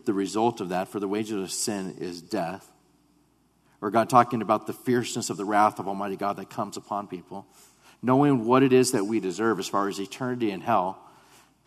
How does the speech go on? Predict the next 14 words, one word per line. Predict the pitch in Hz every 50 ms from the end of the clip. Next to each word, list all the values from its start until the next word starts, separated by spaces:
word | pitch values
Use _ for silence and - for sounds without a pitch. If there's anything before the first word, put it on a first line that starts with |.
| _ _
knowing | - 127 135 131 131
that | 127
we've | 117 123 120
sinned | - - - 156 147 143 139
against | 131 117 120 117 117 -
a | 110
holy | - - 131 123 117 107 95
God | 95 98 110 113 110 107 98
and | 98 92 95
he's | 110 110 101 90 90 92
just | 92 - - 123 120 117 110 - - - - - - - - -
and | 104 95
he's | - 113 98 87
right | 95 101 110 117 120 113 101